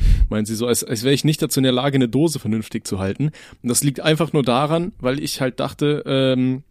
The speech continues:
okay, das ist jetzt vielleicht ein abstrakter Gedanke, aber ich denk mir so, wenn ich Sachen aus Dosen trinke, dann ist das halt meistens irgend so ein Zucker, Zuckerscheiße, weißt du, so Cola oder Radler oder sowas.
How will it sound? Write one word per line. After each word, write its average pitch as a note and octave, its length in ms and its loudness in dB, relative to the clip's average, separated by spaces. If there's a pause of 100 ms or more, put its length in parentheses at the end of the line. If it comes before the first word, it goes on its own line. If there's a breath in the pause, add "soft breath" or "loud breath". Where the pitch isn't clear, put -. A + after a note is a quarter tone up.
(460)
okay, D3 240 -2
das B2 180 -2
ist - 100 -2
jetzt E3 140 -4
vielleicht E3+ 220 -2
ein D#3+ 80 -4 (240 loud breath)
abstrakter D#3+ 440 -2
Gedanke, A#2+ 360 0
aber A#2 80 -2
ich A2+ 60 -2
denk - 140 -4
mir D#3+ 120 0
so, D3 400 2
wenn D#3+ 100 6
ich D3+ 80 4
Sachen D#3+ 180 0
aus A#2+ 140 0
Dosen E3 280 6
trinke, C3+ 260 0
dann C3+ 160 2
ist C#3+ 120 -2
das D3 160 0
halt C3+ 80 0
meistens C#3 320 0
irgend E3 220 -2
so E3 80 0
ein D#3 220 -2
Zucker, C3+ 420 -4
Zuckerscheiße, G2 640 -2
weißt F#2+ 200 -2
du, D3+ 40 -2
so A#2+ 100 0
Cola B2+ 320 2
oder G2+ 320 0
Radler A2+ 300 0
oder G2+ 100 -2
sowas. F#2 340 -10